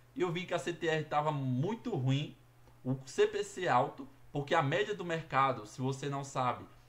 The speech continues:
a C T R dá de um e meio a dois por cento. Então, se você consegue uma C T R acima de dois, tá ótimo. O C P C, a média do mercado é de um e vinte a dois e cinquenta.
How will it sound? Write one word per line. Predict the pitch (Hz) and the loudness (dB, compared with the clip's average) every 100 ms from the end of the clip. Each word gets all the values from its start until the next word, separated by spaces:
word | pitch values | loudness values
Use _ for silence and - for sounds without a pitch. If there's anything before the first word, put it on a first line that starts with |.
| - | -18
a | - | -14
C | 123 156 | -10 -8
T | 160 | -4
R | 147 135 | 0 0
dá | 135 135 | 2 0
de | 127 151 | 0 -6
um | |
e | 175 | -4
meio | 131 135 120 - - - - - | -2 0 -2 -8 -20 -20 -14 -4
a | 117 | -2
dois | 127 143 143 | 0 -2 -2
por | 135 | -8
cento. | 131 135 175 - | -6 -6 -6 -10
Então, | 175 165 180 | -10 -6 -6
se | 175 | -6
você | 190 | -8
consegue | 190 185 170 | -6 -2 -2
uma | 170 | -2
C | 165 175 | -6 -4
T | 165 | -2
R | 151 | 0
acima | 156 - 185 196 | -2 -4 -8 -10
de | 185 | -8
dois, | 147 147 127 - - - - - | -6 -4 -4 -6 -20 -20 -20 -4
tá | 156 160 | -2 0
ótimo. | 120 143 - 170 175 - - - - | 2 2 0 -12 -14 -20 -20 -20 -10
O | 139 | -6
C | 131 202 | 0 2
P | 208 214 | 2 2
C, | 214 - 165 151 | -2 -4 -2 0
a | 147 | 0
média | 156 160 156 | 2 0 -2
do | 156 | -4
mercado | 151 151 - 139 131 | -4 -4 0 0 0
é | |
de | 127 165 | -2 -6
um | |
e | 196 | -6
vinte | 131 151 147 | -4 -4 -2
a | 139 | -4
dois | 131 151 | -2 -6
e | 143 | -8
cinquenta. | - 147 - 123 135 185 196 | -8 -10 -4 -2 -2 -4 -12